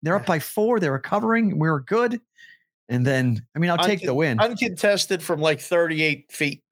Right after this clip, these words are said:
Speaker 2: some
Speaker 1: Just
Speaker 2: way out. It just heaved it up.
Speaker 1: Ugh,
Speaker 2: Made it,
Speaker 1: kills me.
Speaker 2: made it.
Speaker 1: Just, I
Speaker 2: Clock
Speaker 1: should have bet
Speaker 2: ran out.
Speaker 1: money line. I mean, it just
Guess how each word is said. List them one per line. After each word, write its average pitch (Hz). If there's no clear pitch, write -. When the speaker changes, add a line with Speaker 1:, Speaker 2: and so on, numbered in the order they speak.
Speaker 2:
some 143
Speaker 1:
Just 135
Speaker 2:
way 135
out. 131
It 123
just 127
heaved 127
it 113
up. 117
Speaker 1:
Ugh, 101
Speaker 2:
Made 110
it, 107
Speaker 1:
kills 92
me. -
Speaker 2:
made 101
it. 113
Speaker 1:
Just, 110
I -
Speaker 2:
Clock 123
Speaker 1:
should 156
have 143
bet 175
Speaker 2:
ran 151
out. -
Speaker 1:
money 196
line. 98
I 107
mean, 113
it 107
just 107